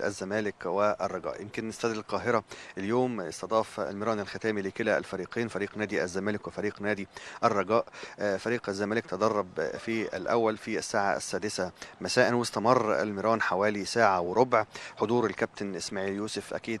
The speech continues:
كان ليه دافع كبير جدًا للاعبين اللي وضح على وجوههم حالة التركيز وحالة الحماس الكبيرة جدًا لتأكيد الفوز غدًا إن شاء الله والتأهل إلى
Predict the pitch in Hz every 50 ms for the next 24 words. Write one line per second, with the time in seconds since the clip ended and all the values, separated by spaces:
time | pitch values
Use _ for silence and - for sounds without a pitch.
0 | - - - 98 95 95 101 110 101 101 101 - 110 92 90 - - 90 98 107
1 | 98 107 113 101 101 92 92 104 87 90 95 90 87 98 113 120 117 - - -
2 | - - 123 127 120 110 110 117 147 139 117 - - 95 98 104 107 98 101 98
3 | 117 117 104 110 98 92 - - 110 113 104 - 95 - 104 95 - - 113 107
4 | 95 90 - - - 117 110 - 92 - - - 98 110 120 - - 190 - -
5 | 208 214 208 208 107 110 98 104 107 110 - - - - - - 110 107 - 113
6 | - - - 123 120 110 110 90 80 95 - - - 113 113 104 98 92 110 113
7 | 113 107 - - 95 - - 117 107 71 90 92 101 110 104 98 - - - 113
8 | 117 113 104 101 92 87 80 113 107 107